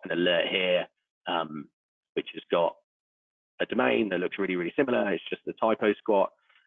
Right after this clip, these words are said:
um, and it comes with, uh, a screenshot of the page itself. It got historical who is information. Does it have a D N S record, an M X record? Uh, what's the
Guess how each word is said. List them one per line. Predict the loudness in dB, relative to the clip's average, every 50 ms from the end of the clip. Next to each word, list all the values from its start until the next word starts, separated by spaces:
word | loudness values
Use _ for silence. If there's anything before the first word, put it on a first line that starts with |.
| _ -2
um, | 0 0 0 0
and | -2 -2 0 0 -2
it | -4 -4 -4 -2
comes | 0 0 0 -2 -8 -6 -2
with, | -2 -2 -2 -4 _ _ _ _ _ _ _ -6
uh, | -4 -4 -4 -4 -4
a | -6 -6 -4
screenshot | 0 2 2 2 2 0 0 0 0 0
of | -2
the | -4 -2
page | 0 2 2 2 0
itself. | -4 -8 -4 -2 0 2 2 2 0 -4 -8 -14 -14
It | -14 -8 -6
got | -6 -6 -6 -8 _ _ _
historical | -20 -20 -20 _ 2 4 4 4 4 2 0 -2 0
who | 0 2 2
is | 2 0 0
information. | -4 -8 -8 -6 -2 0 0 0 -2 -4 -6 -10 -10 -10 -12 -14 -16 _ -20 _ _
Does | -2 0
it | 2
have | 0 0
a | 0 -2
D | 0 0 2
N | 2
S | 0 -2 -2 -2
record, | -4 -2 -2 -2 -2 -2 -2 -2
an | -2 -4
M | -2 -2
X | -2 -2 -4 -4 -2
record? | -2 -2 -2 _ -2 0 2 2 0 0 -4 _ -20 -20 -20 -20 -12 -4 -2
Uh, | 0 0 0 0 -2 -4 _
what's | -2 -2 -2 -2 -6 -6 -4
the | -2 -2 -2 -4 -10 -18